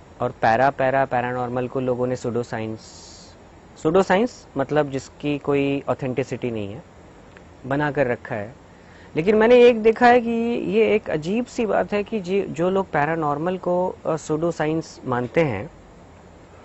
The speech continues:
वो एस्ट्रोलॉजी पे believe करते हैं,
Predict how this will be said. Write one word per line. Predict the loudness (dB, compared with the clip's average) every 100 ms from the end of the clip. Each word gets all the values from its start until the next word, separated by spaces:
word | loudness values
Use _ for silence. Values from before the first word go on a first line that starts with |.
| -20 -20 -20 -20 -6
वो | 2 4
एस्ट्रोलॉजी | 2 -2 0 0 0
पे | 0 2
believe | 2 2 0
करते | -4 -2 -2
हैं, | -2 -2 -4